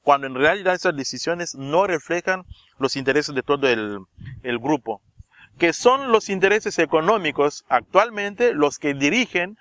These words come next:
los sistemas políticos. En ese sentido es muy difícil conseguir o pensar que, eh, eh, el sistema democrático se pueda fácilmente, eh, aliar, se pueda fácilmente afiliar con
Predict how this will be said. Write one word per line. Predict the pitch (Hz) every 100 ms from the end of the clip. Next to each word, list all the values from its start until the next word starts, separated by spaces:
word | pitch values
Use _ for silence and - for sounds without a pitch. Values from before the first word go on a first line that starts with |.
| - -
los | 135 135
sistemas | 147 - 156 151 -
políticos. | 160 196 156 117 113 - _ - -
En | 143 151
ese | 185 233
sentido | 220 202 220 208
es | 175 175
muy | 190
difícil | 220 202 208 180 175 185 -
conseguir | 180 190 196 170 160 160 120 - - -
o | 139
pensar | - 185 170 185 160 131 -
que, | 131 123 127 - - - -
eh, | 127 123 120 120 120 _ 143 135 _
eh, | 135 117 117 - _ _
el | 143 135
sistema | 160 - 202 226
democrático | 214 220 214 - 214 190 180 180 220
se | - 135
pueda | - 175 202 220
fácilmente, | 196 - 196 175 175 175 214 240 - _ - - _
eh, | 135 139 135 131 -
aliar, | 143 147 147 156 208 - _
se | - 127
pueda | 147 180
fácilmente | 180 170 160 170 180
afiliar | 165 - 131 156 175 180
con | - 165 170 175